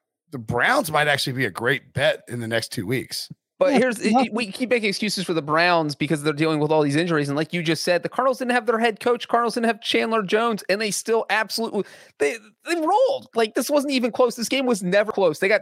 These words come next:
Speaker 3: Agreed.
Speaker 2: steamrolled. The
Speaker 1: Didn't the
Speaker 2: Cardinals
Speaker 1: Browns
Speaker 2: scored on
Speaker 1: win a
Speaker 2: every
Speaker 1: playoff
Speaker 2: possession
Speaker 1: game
Speaker 2: in the
Speaker 1: without
Speaker 2: first half.
Speaker 1: Stefanski, <laughs> by the way?
Speaker 3: What'd you say?
Speaker 1: Didn't the Browns win a playoff game last year without Stefanski?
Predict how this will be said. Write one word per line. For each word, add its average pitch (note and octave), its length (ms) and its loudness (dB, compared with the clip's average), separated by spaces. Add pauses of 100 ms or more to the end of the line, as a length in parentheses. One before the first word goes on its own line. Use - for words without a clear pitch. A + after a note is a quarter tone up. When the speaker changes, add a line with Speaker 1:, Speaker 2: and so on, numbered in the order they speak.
(160)
Speaker 3:
Agreed. F3 320 2
Speaker 2:
steamrolled. E3 300 -2 (260)
The F#3+ 60 0
Speaker 1:
Didn't - 40 -12
the G#3 60 2
Speaker 2:
Cardinals C#4 280 2
Speaker 1:
Browns E3+ 140 2
Speaker 2:
scored D4+ 100 2
on C4+ 80 2
Speaker 1:
win - 20 0
a C#4+ 40 2
Speaker 2:
every D4 180 2
Speaker 1:
playoff - 260 0
Speaker 2:
possession B3 160 0
Speaker 1:
game G3+ 40 2
Speaker 2:
in G3+ 60 0
the F3 60 0
Speaker 1:
without E3 140 4
Speaker 2:
first - 120 -6
half. C3+ 140 0
Speaker 1:
Stefanski, D3+ 520 0
<laughs> - 40 -20
by F3 80 0
the F#3 80 0
way? G#3 240 0 (360)
Speaker 3:
What'd - 360 -12
you B2 60 -6
say? E3 220 -2 (340)
Speaker 1:
Didn't G3+ 100 4
the A#3 60 0
Browns F3 280 0
win F#3+ 80 0
a D#3 60 0
playoff D#3 260 2
game G3+ 200 -2
last F#3+ 180 0
year G3+ 80 -4
without F3 220 0
Stefanski? D3+ 400 -4